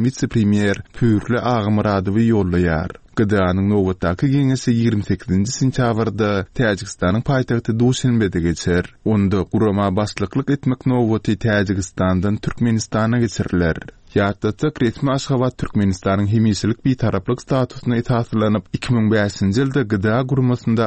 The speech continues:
assosiýerlenen agza hüküminde galmagy saýlap alypdy. Gyrgyzstan ekstremizm düşünjesini howply giň gerimde kesitläp, ony ýüzlerçe adamy tutsak edip, uzak möhletlendirme tutsaklagyny höküm etmek üçin ulanýar, diýip adam hukuklaryny gözegçiligi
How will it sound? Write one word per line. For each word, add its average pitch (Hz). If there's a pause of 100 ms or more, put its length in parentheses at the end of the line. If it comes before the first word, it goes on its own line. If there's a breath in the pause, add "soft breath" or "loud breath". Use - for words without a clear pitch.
assosiýerlenen 104
agza 113
hüküminde 110
galmagy 98
saýlap 113
alypdy. 90 (500 soft breath)
Gyrgyzstan 101
ekstremizm 131
düşünjesini 120
howply 110
giň 123
gerimde 107
kesitläp, 104 (100)
ony 104
ýüzlerçe 104
adamy 101
tutsak 107
edip, 98 (100)
uzak 113
möhletlendirme 110
tutsaklagyny 110
höküm 123
etmek 123
üçin 117
ulanýar, 90 (200)
diýip 104
adam 98
hukuklaryny 135
gözegçiligi 117